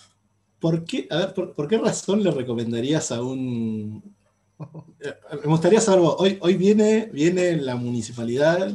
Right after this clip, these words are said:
Speaker 1: de Puerto Maldonado, ¿no?
Speaker 2: Ok. <laughs>
Speaker 1: Viene y te dice, "Che, quiero, quiero hacer mi, quiero armar mi sig. Eh, necesito, y,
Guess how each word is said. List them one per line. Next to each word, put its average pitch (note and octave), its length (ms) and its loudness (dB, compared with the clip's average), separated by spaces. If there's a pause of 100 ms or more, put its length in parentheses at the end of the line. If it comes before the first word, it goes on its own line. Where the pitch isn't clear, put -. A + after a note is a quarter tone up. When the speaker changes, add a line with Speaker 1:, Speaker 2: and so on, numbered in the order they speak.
(120)
Speaker 1:
de A2+ 200 -6
Puerto C#3 540 -6
Maldonado, G#2 760 -8
¿no? D#3+ 180 -6
Speaker 2:
Ok. D#3+ 100 -10 (720)
<laughs> F3 640 -2
Speaker 1:
Viene E3+ 300 6
y D#3+ 80 2
te D3+ 80 0
dice, D3+ 320 2
"Che, F3 300 2
quiero, D3 560 0
quiero D#3+ 160 0
hacer C#3+ 260 -2
mi, A2+ 600 -6
quiero D3 160 0
armar C3+ 220 -2
mi B2+ 120 -4
sig. A#2 380 -4 (640)
Eh, A2 280 -2
necesito, C3 840 -2
y, C3+ 100 -10